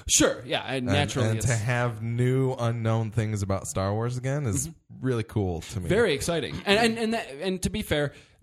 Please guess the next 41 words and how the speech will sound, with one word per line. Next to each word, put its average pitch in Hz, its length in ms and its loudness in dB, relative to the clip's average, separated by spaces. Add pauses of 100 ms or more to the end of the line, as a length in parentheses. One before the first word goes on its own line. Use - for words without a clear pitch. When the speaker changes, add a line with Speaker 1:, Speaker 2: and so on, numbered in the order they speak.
(160)
Speaker 1:
I, 156 300 2
I'm 165 120 0
interested 196 460 -2
to 139 80 -2
see 147 180 2
what 123 160 -2
Snoke's 120 340 -2
all 110 120 -2
about, 98 260 -6
too. - 220 -10
I 139 100 0
didn't 165 220 2
like 160 160 -4
the - 80 -8
presentation 139 560 -2
in 127 40 -2
this 123 160 -4
movie, 123 260 -2 (200)
but 160 100 2
I'm 165 100 0
interested 175 360 -2
to 139 60 -4
see 135 300 2
who 127 140 0
this 135 180 -2
guy 117 220 -4
is, 110 320 -6
what 131 160 0
ties 120 340 -2
he 127 120 -2
may 120 200 -2
or 120 80 -2
may 117 120 -2
not 117 200 -4
have 113 220 -2
to - 60 -16
the 104 140 -2
original 104 320 -6
s-, 104 120 -10
movies. 107 560 -4 (400)
Um, 113 600 -2